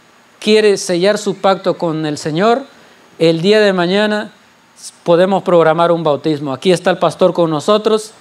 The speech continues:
Si usted tiene algún detalle especial por el cual tal vez no puede ser bautizado ya, acérquese con él, con alguno de los hermanos,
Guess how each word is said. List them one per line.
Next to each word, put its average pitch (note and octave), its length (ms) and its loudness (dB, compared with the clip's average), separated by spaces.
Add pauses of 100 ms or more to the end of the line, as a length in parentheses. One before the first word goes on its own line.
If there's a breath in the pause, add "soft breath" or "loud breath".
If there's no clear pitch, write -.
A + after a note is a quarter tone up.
(300 loud breath)
Si - 140 -2
usted G3+ 260 -2
tiene G3 240 0
algún F#3 300 0
detalle F#3 400 2
especial F#3 760 0 (400 soft breath)
por D#3 140 0
el D#3 100 0
cual F#3+ 220 0
tal F#3 140 0
vez F#3 160 2
no F#3 180 -2
puede G#3+ 260 2
ser G3 200 -2
bautizado F3+ 580 0
ya, F#3 420 0 (420)
acérquese E3+ 600 -4
con D#3 200 -2
él, G3 240 0
con E3+ 180 -2
alguno E3+ 280 -2
de D#3+ 60 0
los D3+ 160 -2
hermanos, F#3+ 540 -4